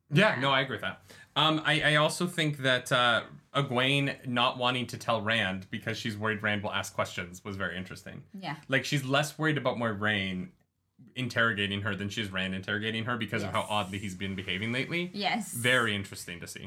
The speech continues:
Speaker 2: Yeah.
Speaker 1: Um, and, uh, also, the, I, I, I liked the admission between Egwene and Moiraine that they both know that Lanfear has visited, uh, Rand. And they're, the, the kind of, like, unspoken, like, she's probably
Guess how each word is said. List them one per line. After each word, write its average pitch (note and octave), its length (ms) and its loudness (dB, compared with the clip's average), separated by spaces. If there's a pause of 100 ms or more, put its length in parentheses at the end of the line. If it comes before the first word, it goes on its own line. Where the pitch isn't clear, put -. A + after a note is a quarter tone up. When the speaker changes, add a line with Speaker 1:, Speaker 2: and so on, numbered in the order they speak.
(140)
Speaker 2:
Yeah. F#3 320 -4 (580)
Speaker 1:
Um, C#3+ 420 4
and, D#3+ 280 2
uh, D#3+ 240 6
also, F3 640 2 (260)
the, C#3+ 520 6
I, B2+ 140 2
I, C3 200 -2
I C3+ 100 2
liked C3+ 360 0
the E3+ 120 2
admission C3+ 560 -4 (180)
between A#2 420 -4
Egwene A2 460 -4
and A#2 80 -2
Moiraine G#2 560 -4
that G#2 120 -6
they A#2 60 -2
both A2 340 -4
know G#2 340 0
that - 160 -2
Lanfear G2 400 -4
has G2+ 180 -6
visited, G#2 640 -4
uh, G2+ 580 0 (160)
Rand. G#2 540 -4 (520)
And A#2+ 280 2 (140)
they're, A#2+ 420 4
the, B2+ 180 0
the C3 140 -2
kind C3 220 -2
of, B2+ 60 -2
like, C3 160 -2
unspoken, A#2+ 480 -4
like, G#2 220 -2 (420)
she's A#2 180 -6
probably B2+ 540 0